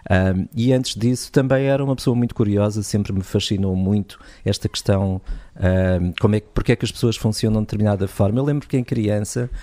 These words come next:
o tema que para mim era mais desafiador era porque é que as pessoas têm medo e porque é que as pessoas sofrem. Então eu desde cedo comecei a achar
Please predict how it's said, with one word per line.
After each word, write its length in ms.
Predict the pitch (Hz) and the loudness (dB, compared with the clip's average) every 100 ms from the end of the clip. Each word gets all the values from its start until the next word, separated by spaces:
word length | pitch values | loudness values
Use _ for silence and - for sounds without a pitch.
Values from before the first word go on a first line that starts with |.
| - - - | -14 -20 -2
o 80 | 110 | 2
tema 280 | 131 120 117 | 4 4 0
que 100 | - | 0
para 140 | 110 110 | 0 2
mim 300 | 110 107 104 | 2 2 2
era 160 | 101 | 2
mais 720 | 101 107 104 98 92 92 - - - - - | 2 2 2 2 -2 -4 -8 -10 -18 -20 -10
desafiador 960 | 95 92 110 - 110 95 98 98 104 113 - | -6 0 0 2 0 0 2 0 0 -4 0
era 480 | 104 110 117 120 - - - - | 2 2 2 -2 -6 -20 -12 -4
porque 160 | - | 0
é 40 | 143 | 0
que 80 | |
as 60 | 139 | -2
pessoas 300 | - 127 123 | -2 -2 0
têm 200 | 127 110 | 0 2
medo 260 | 107 113 117 | 2 0 0
e 20 | |
porque 160 | - 110 | 0 -2
é 40 | |
que 100 | 107 | -2
as 60 | - | -6
pessoas 300 | - 110 - | -4 -4 0
sofrem. 480 | 95 87 - 82 - - - - - - | 0 0 -4 -6 -8 -16 -20 -12 -12 -4
Então 340 | - 107 120 117 | 0 2 4 2
eu 100 | 117 | 2
desde 300 | 127 123 - | 0 0 -4
cedo 460 | - 123 123 123 | 0 2 2 -2
comecei 560 | - 123 - 131 120 123 | -2 -2 0 2 2 2
a 140 | 113 110 | 2 0
achar 440 | 110 - 95 95 | 0 0 2 0